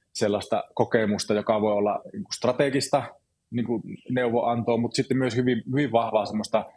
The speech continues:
kokemusasiantuntijuutta, joka voi olla, voi olla sitten aika niinku yksityiskohtaistakin,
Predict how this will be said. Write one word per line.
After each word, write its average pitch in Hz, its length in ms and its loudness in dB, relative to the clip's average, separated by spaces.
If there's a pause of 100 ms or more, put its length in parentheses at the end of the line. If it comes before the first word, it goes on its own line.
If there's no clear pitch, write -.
(160)
kokemusasiantuntijuutta, 101 1300 0
joka 127 180 -2
voi 147 60 2
olla, 165 180 -2 (100)
voi 170 180 0
olla 165 220 0
sitten - 200 -4
aika 165 160 -2
niinku 165 160 -4
yksityiskohtaistakin, 107 1080 -2